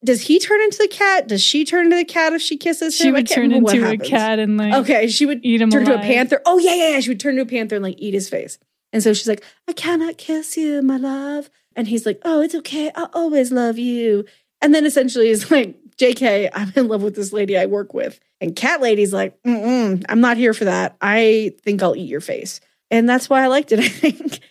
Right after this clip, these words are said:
Speaker 1: It feels super queer as a movie. Her relationship to being in this marriage is like, I don't know, like, I read someone writing about it that it feels like a very bi movie. And I'm like, "Sure, I, I,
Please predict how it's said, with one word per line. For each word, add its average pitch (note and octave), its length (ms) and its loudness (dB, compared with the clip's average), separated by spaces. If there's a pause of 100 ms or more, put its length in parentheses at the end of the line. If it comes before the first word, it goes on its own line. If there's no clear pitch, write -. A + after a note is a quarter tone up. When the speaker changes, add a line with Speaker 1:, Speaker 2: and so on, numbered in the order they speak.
Speaker 1:
It - 160 2
feels G4 400 2
super D4 720 2
queer G#3+ 500 2
as E4+ 180 -2
a F4+ 40 0
movie. F#4 460 0 (400)
Her B3+ 200 4
relationship A#3+ 840 0
to G#3 120 -8
being F#3+ 220 -2
in F#3+ 140 -6
this F#3 180 -6
marriage D#4+ 560 2
is G3 140 -2
like, F3+ 260 0 (320)
I A4+ 100 4
don't B4 120 4
know, A#3 180 2
like, A#3 240 2 (280)
I C#4 60 4
read F4 200 0
someone D#4+ 240 4
writing A3 280 2
about G3+ 200 2
it F#3 100 4
that F#3+ 80 0
it B3 160 0
feels F4 140 2
like F4 100 2
a D4 40 2
very C4 200 4
bi F#3 420 0
movie. F3+ 460 0
And G3 80 -4
I'm B3 80 -2
like, C#4 200 -2
"Sure, E4+ 240 0
I, A#3 100 2
I, - 220 -6